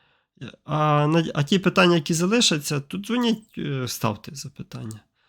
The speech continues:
Якщо я буду, звичайно, з кимось розмовляти в цей день, а, а ви вирішите мені подзвонити, нічого страшного, просто ви от, м, не отримаєте відповіді на свій дзвінок.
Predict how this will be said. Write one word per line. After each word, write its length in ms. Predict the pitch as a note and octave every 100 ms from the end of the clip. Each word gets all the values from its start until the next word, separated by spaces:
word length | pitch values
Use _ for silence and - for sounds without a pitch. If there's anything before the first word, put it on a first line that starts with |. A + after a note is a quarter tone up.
| _
Якщо 200 | - -
я 100 | B3+
буду, 260 | A3 G#3 G#3+
звичайно, 420 | F3 F3 F#3+ F3
з 80 | E3
кимось 380 | F#3 F3 D#3 -
розмовляти 600 | F3+ G3+ G#3+ A#3+ A3+ F#3 -
в 40 |
цей 180 | - F3
день, 320 | E3 E3 D#3+ D3+ A#3+
а, 120 | A3 C#3+ C3+ C3 - -
а 140 | - C#3
ви 140 | D3
вирішите 420 | C#3+ C#3+ C3+ -
мені 140 | C3 B2+
подзвонити, 400 | C3 B2+ C#3 D3
нічого 240 | D#3+ F#3
страшного, 680 | E3+ - E3+ G#3+ G#3+ F3+ E3 _ _
просто 600 | D#3+ D3+ - D3 C#3 C#3 -
ви 400 | - - D3+ E3+ D#3+ C3+
от, 220 | B2 C#3+ C#3+ -
м, 420 | C#3+ C3 B2 A#2+
не 120 | B2+
отримаєте 560 | C3 A#2+ B2+ B2 A2+ A2
відповіді 460 | G#2 - A2 G2+ G#2
на 140 | G#2+
свій 220 | - A#2
дзвінок. 460 | A2 G#2+ G#2 C#3